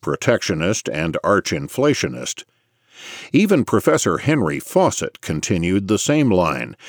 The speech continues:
managing to use the wages fund theory for inflationist conclusions. Blithely assuming that the new gold constitutes new capital,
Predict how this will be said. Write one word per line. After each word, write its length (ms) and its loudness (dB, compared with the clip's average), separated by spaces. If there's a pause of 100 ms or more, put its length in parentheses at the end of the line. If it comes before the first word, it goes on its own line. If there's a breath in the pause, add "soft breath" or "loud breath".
(180 loud breath)
managing 600 0
to 120 -6
use 420 -2
the 140 -4
wages 560 0
fund 400 -6
theory 520 -4
for 360 0
inflationist 920 -2
conclusions. 880 -2 (840 loud breath)
Blithely 640 2
assuming 640 0
that 160 0
the 100 -2
new 280 2
gold 560 0
constitutes 880 0
new 320 4
capital, 640 -2